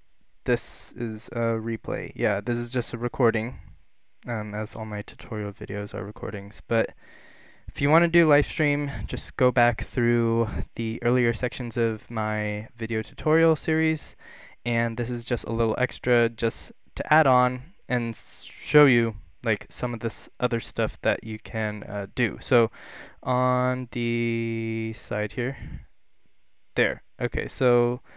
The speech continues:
these logos, I put these logos because if you want to live stream a replay, you can use V L C or QuickTime.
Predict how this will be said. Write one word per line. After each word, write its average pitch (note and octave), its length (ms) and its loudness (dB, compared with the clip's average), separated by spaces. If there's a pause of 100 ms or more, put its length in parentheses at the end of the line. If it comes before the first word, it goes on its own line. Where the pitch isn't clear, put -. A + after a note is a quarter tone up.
(180)
these C3 200 0
logos, B2+ 540 4
I B2+ 100 2
put B2 320 2 (540)
these A#2 180 -2
logos F3 380 4
because B2 420 0
if - 180 -6
you A#2+ 120 -2
want B2+ 320 0
to A#2 480 0 (420)
live A#2 420 4
stream B2+ 460 -2
a A2 60 -4
replay, A2+ 680 -2 (300)
you A#2+ 120 -2
can B2 200 -4
use A2+ 680 -2 (160)
V C3 340 2
L C3+ 180 2
C C3 680 -2 (460)
or A#2+ 520 4
QuickTime. G#2 840 -4